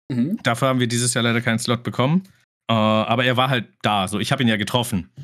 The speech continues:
Speaker 1: Genau, ja.
Speaker 2: Und deswegen
Speaker 1: Kann man
Speaker 2: gehe
Speaker 1: davon
Speaker 2: ich
Speaker 1: ausgehen.
Speaker 2: fest davon aus, dass da auch, äh, Interviews mit ein paar Media-Outlets wie beispielsweise I G N oder so gelaufen sind.
Speaker 1: Mhm.
Speaker 2: So, aber, und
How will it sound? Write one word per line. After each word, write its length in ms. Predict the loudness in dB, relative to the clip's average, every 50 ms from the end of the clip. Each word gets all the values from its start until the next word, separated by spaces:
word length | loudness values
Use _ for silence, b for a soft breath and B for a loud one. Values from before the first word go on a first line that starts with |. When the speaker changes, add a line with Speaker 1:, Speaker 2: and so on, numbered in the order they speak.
| -20 _ _ _ -2
Speaker 1:
Genau, 180 | 0 2 4 2
ja. 160 | 2 2 0
Speaker 2:
Und 120 | 2 2 2
deswegen 320 | 2 0 0 0 2 4
Speaker 1:
Kann 40 | 2
man 60 | 4
Speaker 2:
gehe 80 | 2 2
Speaker 1:
davon 120 | 2 2
Speaker 2:
ich 40 | 0 0
Speaker 1:
ausgehen. 120 | 0 0 0 0
Speaker 2:
fest 120 | 0 0 -2
davon 220 | 0 0 0 2 2
aus, 240 | 2 0 0 -2
dass 240 | -2 -2 -2 -2 0
da 300 | 0 0 2 2 0 0
auch, 500 | 0 -2 -2 -4 -4 -4 -2 0 0 0 0
äh, 60 | -2
Interviews 500 | -2 -2 -2 0 0 0 0 0 0 0
mit 240 | 0 -2 -2 -2 -4
ein 80 | -4
paar 140 | 0 0 2
Media-Outlets 720 | 2 2 2 0 0 0 0 -2 0 -2 -2 -2 -2 -2
wie 80 | -2 0
beispielsweise 560 | 0 0 -2 -2 -4 -6 -2 -2 -2 -2 0 -2
I 60 | -2
G 140 | -2 0 0
N 120 | 0 0
oder 140 | 0 0 0
so 140 | -2 -4 -4
gelaufen 340 | -4 -4 -4 -4 -4 -6 -8
sind. 240 | -8 -10 -14 -16 _ _ _ _ _ _ -4
Speaker 1:
Mhm. 340 | -2 -2 -2 -2 -4 -6 -6 _ _ _ _ _ _ _ _ -4
Speaker 2:
So, 260 | -2 0 0 0 0
aber, 440 | 0 0 2 2 2 0 0 -2 -6 _ _ _ _ -20 _
und 240 | -2 -2 -2 -2 -2